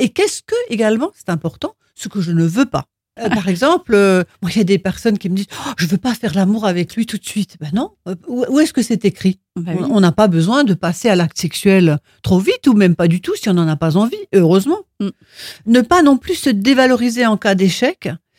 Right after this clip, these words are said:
Speaker 1: ou tomber amoureux par défaut également. <laughs> Oh ben, il y avait que lui, oh ben voilà.
Speaker 2: Ah bah non.
Speaker 1: J'en ai sélectionné
Speaker 2: Oh,
Speaker 1: trois,
Speaker 2: quelle horreur.
Speaker 1: quatre là sur truc et puis finalement il y avait lui. C'est mal commencé un couple quand même.
Speaker 2: Ah oui, quand même, oui.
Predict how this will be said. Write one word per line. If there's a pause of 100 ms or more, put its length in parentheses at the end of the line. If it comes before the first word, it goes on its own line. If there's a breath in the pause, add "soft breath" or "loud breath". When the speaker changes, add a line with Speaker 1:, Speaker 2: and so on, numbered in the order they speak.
(160 soft breath)
Speaker 1:
ou
tomber
amoureux
par
défaut
également.
<laughs>
Oh
ben,
il
y
avait
que
lui,
oh
ben
voilà.
Speaker 2:
Ah
bah
non.
Speaker 1:
J'en
ai
sélectionné
Speaker 2:
Oh,
Speaker 1:
trois,
Speaker 2:
quelle
horreur.
Speaker 1:
quatre
là
sur
truc
et
puis
finalement
il
y
avait
lui. (240)
C'est
mal
commencé
un
couple
quand
même.
Speaker 2:
Ah
oui,
quand
même,
oui.